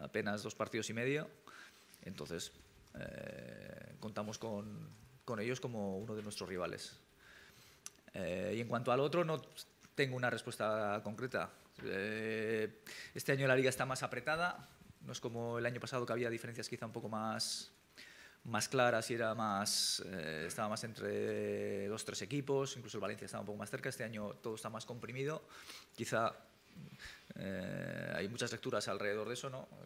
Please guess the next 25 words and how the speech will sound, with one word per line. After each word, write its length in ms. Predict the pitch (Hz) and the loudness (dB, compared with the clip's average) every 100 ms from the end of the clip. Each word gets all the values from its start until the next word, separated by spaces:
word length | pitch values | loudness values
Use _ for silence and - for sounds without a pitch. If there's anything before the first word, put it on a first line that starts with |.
| - | -8
Que 320 | 92 87 90 | -4 -4 -4
los 140 | 107 | -4
de 40 | 110 | -4
arriba 200 | 117 104 | 0 0
hemos 280 | 113 113 | -2 -8
pinchado 640 | - 127 120 139 123 123 - | -6 -6 0 2 4 2 0
o 80 | |
los 180 | 113 117 | -2 -4
de 80 | 113 | -4
atrás 300 | 107 117 113 | -2 -2 -2
han, 220 | 113 110 110 110 - - - - - - | -4 -4 -8 -12 -14 -18 -20 -20 -20 -10
han 120 | - 120 | -4 -2
ido 120 | 117 | 2
más 160 | 110 | 2
fuertes, 420 | - 139 143 165 - - - - - - - - | 2 2 2 0 -2 -12 -14 -16 -18 -20 -12 0
pero 640 | 110 110 110 110 110 104 - - - - - - - - - - - - - - - - | 2 4 2 2 0 -2 -6 -18 -20 -18 -16 -18 -18 -18 -18 -20 -20 -20 -14 -14 -12 -2
para 140 | - 127 | 4 6
el 40 | |
espectador 360 | 127 123 135 156 | 4 2 4 6
está 160 | 151 | 6
bien 180 | 143 143 | 6 6
que 60 | 127 | 6
haya 160 | 127 | 4
más 160 | 120 123 | 4 2
alternativas. 800 | 110 123 127 147 143 156 - | 0 0 2 4 2 2 -4